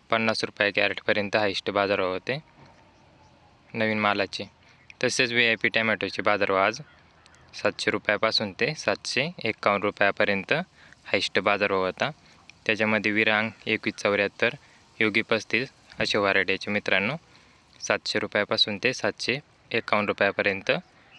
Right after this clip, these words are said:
व्हीआयपी टोमॅटोचे बाजारभाव होते आज. तसेच शेतकरी मित्रांनो, शाहू टोमॅटोचे बाजारभाव सहाशे रुपयापासून ते सहाशे पन्नास रुपये कॅरेटपर्यंत होते.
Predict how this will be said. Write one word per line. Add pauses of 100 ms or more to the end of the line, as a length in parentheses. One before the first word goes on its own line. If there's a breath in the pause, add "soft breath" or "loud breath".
(120)
व्हीआयपी
टोमॅटोचे
बाजारभाव
होते
आज. (1500)
तसेच
शेतकरी
मित्रांनो, (160)
शाहू
टोमॅटोचे
बाजारभाव
सहाशे
रुपयापासून
ते (400 loud breath)
सहाशे (120)
पन्नास
रुपये
कॅरेटपर्यंत
होते.